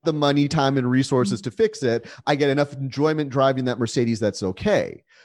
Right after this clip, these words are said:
Speaker 1: But if you're on the cusp of being able to afford to drive a Mercedes and you love the moving seats and the technology and all the things they put in it, but then those things start to break five, seven, ten years down the road and you're spending all this money fixing it,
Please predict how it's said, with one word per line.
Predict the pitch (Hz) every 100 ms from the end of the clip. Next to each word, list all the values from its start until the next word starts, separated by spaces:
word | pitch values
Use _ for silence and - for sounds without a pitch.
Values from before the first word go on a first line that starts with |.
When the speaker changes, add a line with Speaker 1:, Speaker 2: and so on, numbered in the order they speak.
| _
Speaker 1:
But | 120 147 131
if | 147 139 127
you're | 156 170
on | 160 156
the | 147
cusp | - 170 165 -
of | 139
being | 147 135
able | 135 127
to | 123
afford | 120 143
to | 127
drive | 123 120
a | 113
Mercedes | 110 - 220 202 147 135 - -
and | 139 139
you | 127
love | 123 127 143 147 139
the | 135
moving | 131 131 127
seats | 120 - 175 151 - -
and | 120
the | 113
technology | 127 - 165 175 147 139
and | 131
all | 135
the | 131
things | 139 135
they | 120
put | - 123
in | 151 247
it, | 147 143 - _
but | 143
then | 143 151
those | 147
things | 160 135
start | 147 127
to | 117
break | 120 165 165 160
five, | - 123 127 131
seven, | - 127 120 123
ten | - 139 127
years | 123 123
down | 120 117
the | 113
road | 113 165 165 143
and |
you're | 120 120
spending | - 127 120
all | 113
this | 117 -
money | 104 101
fixing | - 262 - 156 120
it, | 110